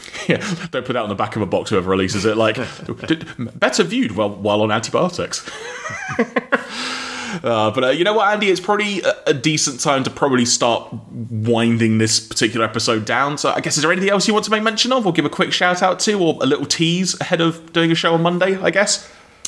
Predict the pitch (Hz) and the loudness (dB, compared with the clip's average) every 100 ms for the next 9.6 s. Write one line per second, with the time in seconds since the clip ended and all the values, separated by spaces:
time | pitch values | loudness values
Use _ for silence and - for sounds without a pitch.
0 | - 165 220 294 302 302 208 262 180 190 | -10 -2 0 0 -4 -8 -2 0 2 0
1 | 185 185 208 - 180 170 165 147 135 151 | 2 2 2 2 2 2 2 0 0 0
2 | 143 127 113 - 123 113 - 110 - 127 | 4 4 2 -2 -2 -2 -2 -4 -2 -6
3 | 120 110 120 - 131 104 101 123 107 110 | -4 -2 -2 -2 -2 -2 0 -2 0 2
4 | 113 107 120 110 104 104 101 98 110 110 | 2 0 -2 -2 -2 -4 -2 -4 0 0
5 | 104 110 107 117 104 95 95 98 92 90 | 0 -4 0 2 2 -2 -6 -6 -8 -6
6 | 98 101 95 - 98 90 92 98 95 95 | -6 -4 -4 -6 -8 -6 -4 -2 -2 -2
7 | 95 - 95 92 98 - 113 95 - 104 | -4 -2 -2 0 0 0 -2 -2 0 0
8 | - 98 - 110 98 98 95 101 101 98 | 0 -2 0 -2 -2 -4 -8 -4 -2 0
9 | 101 - 104 113 117 | -2 -4 -2 0 -2